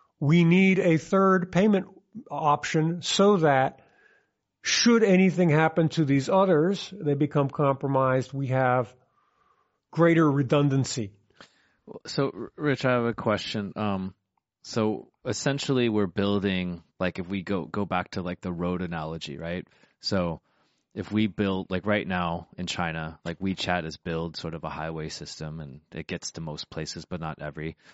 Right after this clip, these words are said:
Speaker 2: And Alipay has done the same thing. And using that,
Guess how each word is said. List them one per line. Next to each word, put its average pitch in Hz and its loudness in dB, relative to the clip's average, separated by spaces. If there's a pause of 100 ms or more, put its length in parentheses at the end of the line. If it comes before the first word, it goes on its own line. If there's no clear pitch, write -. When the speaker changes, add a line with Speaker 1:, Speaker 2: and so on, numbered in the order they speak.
(300)
Speaker 2:
And 85 -8
Alipay 82 -4
has 78 -8
done 85 -6
the 82 -8
same 80 -8
thing. 78 -10
And 82 -12 (600)
using 92 -4
that, 82 -2